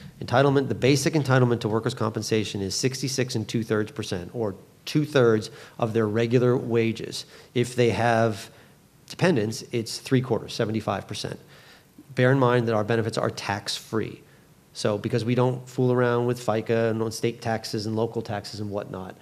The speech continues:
the act contemplates that this reduction will s-, basically offset the taxes that the claimant has to pay. Uh, period of entitlement, we talked about C O P, which the agencies pay.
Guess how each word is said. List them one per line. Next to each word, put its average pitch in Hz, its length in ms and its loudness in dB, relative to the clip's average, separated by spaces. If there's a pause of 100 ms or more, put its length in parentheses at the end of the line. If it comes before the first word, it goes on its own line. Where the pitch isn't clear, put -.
(360)
the 113 120 0
act 110 220 -2
contemplates 120 560 0
that 98 200 -6
this 127 220 0
reduction 110 680 -2 (140)
will 107 220 -4
s-, - 140 -14
basically 123 440 0
offset 104 460 -4
the - 40 -10
taxes 104 380 -6
that 92 140 -8
the 98 60 -6
claimant 98 300 -6
has 98 180 -6
to - 60 -12
pay. - 300 -10 (960)
Uh, 101 220 -2 (140)
period 139 300 6
of 117 60 6
entitlement, 131 420 4
we 117 80 0
talked 123 260 2
about 120 200 0
C 123 180 -2
O 123 60 2
P, 113 300 0
which 113 240 -6
the 104 280 -4 (100)
agencies 123 480 0
pay. 95 360 -8